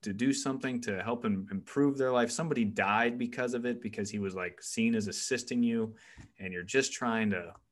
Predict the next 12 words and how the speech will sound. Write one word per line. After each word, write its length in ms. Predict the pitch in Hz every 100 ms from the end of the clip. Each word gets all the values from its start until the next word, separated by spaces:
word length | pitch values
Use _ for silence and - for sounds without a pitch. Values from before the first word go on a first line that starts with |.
| _ _ _
to 80 | -
bring 280 | 95 90
water 340 | 98 110 113 110
to 60 |
people 380 | 101 113 107 107
in 80 | 98
a 60 | 95
desert, 440 | 90 87 87 85 107
and 260 | 95 90
your 100 | 90
friend 280 | 85 104 101
died 380 | 90 87 87 85